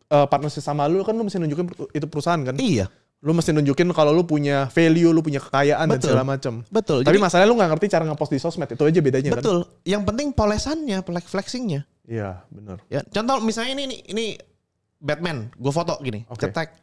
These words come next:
Speaker 2: Rolex Batman. Najis kan?
Speaker 1: Iya.
Speaker 2: Kayak,
Speaker 1: Iya, benar.
Speaker 2: "Anjing.
Speaker 1: Buat apa lu gitu?
Speaker 2: Ini jam sejuta umat, Cok."
Speaker 1: Iya.
Speaker 2: Iya kan? Kecuali lu punyanya,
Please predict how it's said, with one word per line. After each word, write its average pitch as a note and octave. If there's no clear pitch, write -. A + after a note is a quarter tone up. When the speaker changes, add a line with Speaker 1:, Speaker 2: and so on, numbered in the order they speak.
Speaker 2:
Rolex A2
Batman. G#2+
Najis F#3+
kan? A3+
Speaker 1:
Iya. B2
Speaker 2:
Kayak, C#3
Speaker 1:
Iya, B2+
benar. A2+
Speaker 2:
"Anjing. D#3
Speaker 1:
Buat A2+
apa A#3
lu A3
gitu? F#3+
Speaker 2:
Ini A3+
jam A3+
sejuta G#3
umat, A#3
Cok." G3
Speaker 1:
Iya. A#2+
Speaker 2:
Iya C#3+
kan? F3+
Kecuali G#3
lu B3
punyanya, A#3